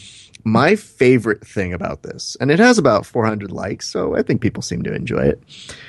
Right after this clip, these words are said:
is the number of people who wrote in the fucking comment section, "I don't get it." I'll read you a few. These are different people, by the way. "I don't get it."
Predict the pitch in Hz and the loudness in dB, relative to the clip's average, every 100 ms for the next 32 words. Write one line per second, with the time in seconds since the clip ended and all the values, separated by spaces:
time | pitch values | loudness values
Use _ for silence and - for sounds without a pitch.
0 | - - - 127 123 120 113 - 117 131 | -20 -16 2 4 6 6 2 -2 2 2
1 | 131 147 175 190 180 - 120 104 95 90 | 2 4 6 6 4 0 -4 -4 -4 -4
2 | - 123 110 117 120 117 117 120 120 - | 0 2 6 6 6 2 0 2 0 0
3 | - 110 110 113 110 95 90 90 87 85 | -4 -4 0 -2 0 0 0 -2 -2 -4
4 | - 95 90 87 - _ _ - 98 95 | -2 -4 -2 -4 -10 _ _ -4 -2 0
5 | 107 95 95 - 104 90 87 - - _ | 2 0 -2 -2 0 0 -2 -8 -20 _
6 | _ _ _ _ _ - - - - - | _ _ _ _ _ -20 -16 -16 -18 -20
7 | - - - - _ _ _ _ _ _ | -20 -20 -20 -20 _ _ _ _ _ _
8 | _ _ _ - 110 120 131 127 113 110 | _ _ _ -2 2 6 6 6 4 2
9 | 98 98 - - _ - - 123 120 120 | 0 -4 -6 -10 _ -12 0 4 4 4
10 | 120 104 107 101 95 90 87 - - - | 2 -2 -4 -6 -8 -8 -8 -10 -14 -16
11 | _ _ - 110 127 123 123 123 156 - | _ _ 0 4 4 2 4 4 4 -2